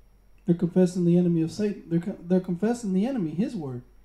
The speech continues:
Amen. So is, the source is either God or Satan in our lives. "As a man thinketh," Proverbs twenty-three seven,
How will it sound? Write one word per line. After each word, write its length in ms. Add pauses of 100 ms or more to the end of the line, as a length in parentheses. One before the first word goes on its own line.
(420)
Amen. 420 (580)
So 320
is, 140
the 180
source 420
is 160
either 200
God 340
or 80
Satan 300 (280)
in 160
our 80
lives. 380 (720)
"As 140
a 80
man 280
thinketh," 380
Proverbs 300
twenty-three 400
seven, 480